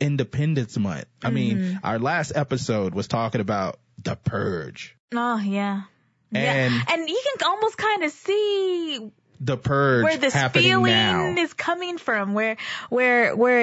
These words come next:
Speaker 2: it, uh, stems from, I guess you could say.
Speaker 1: I mean, The Purge is real.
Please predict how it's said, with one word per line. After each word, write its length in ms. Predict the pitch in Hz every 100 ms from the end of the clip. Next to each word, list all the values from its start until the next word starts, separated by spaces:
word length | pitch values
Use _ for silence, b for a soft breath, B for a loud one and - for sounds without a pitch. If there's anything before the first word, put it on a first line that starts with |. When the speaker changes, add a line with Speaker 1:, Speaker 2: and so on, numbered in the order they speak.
| 220
Speaker 2:
it, 80 | -
uh, 520 | 208 208 196 190 -
stems 580 | - - - 277 294 226
from, 220 | - 190
I 100 | 190
guess 260 | 196 196 -
you 80 | 196
could 160 | 196
say. 260 | - - 214 - _ -
Speaker 1:
I 100 | 117
mean, 380 | 123 120 117 101
The 160 | 113 110
Purge 380 | - 135 127
is 100 | 117
real. 400 | 107 101 67 67